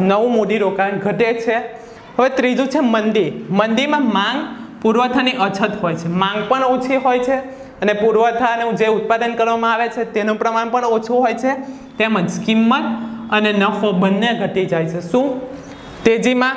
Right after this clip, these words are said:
વપરાશ અને માંગ વધી જાય છે, નફો પણ વધે છે, પરંતુ તેનાથી સીધું ઉલટી અસર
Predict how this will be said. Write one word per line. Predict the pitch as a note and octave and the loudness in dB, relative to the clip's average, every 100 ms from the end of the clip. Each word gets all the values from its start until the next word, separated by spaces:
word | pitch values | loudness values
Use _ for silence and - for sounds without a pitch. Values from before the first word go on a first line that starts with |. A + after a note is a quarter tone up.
| C4 - - - | -4 -8 -6 2
વપરાશ | G3 G3+ A#3+ B3+ | 2 4 2 2
અને | B3+ B3 | 2 2
માંગ | A#3 A3+ A#3+ | 2 2 0
વધી | G3 F#3+ A#3+ | 0 2 2
જાય | A3+ A#3+ | 2 0
છે, | - B3+ | 0 -2
નફો | A#3 G3 F#3+ A3+ | 0 0 0 0
પણ | B3 | 0
વધે | A#3 A3+ A#3 | 0 0 0
છે, | A#3+ A#3+ | -2 -4
પરંતુ | G#3 A#3 B3+ C4 C#4+ | 0 0 0 -2 -2
તેનાથી | C4 B3+ B3+ C4 C4 C4 | 0 0 0 -4 -4 -2
સીધું | A#3+ G#3 C#4 - - - - - | -2 0 -2 -2 -10 -18 -20 -2
ઉલટી | B3+ C#4 B3+ G#3 | 0 2 2 2
અસર | - A3+ A#3+ - | 2 2 0 -2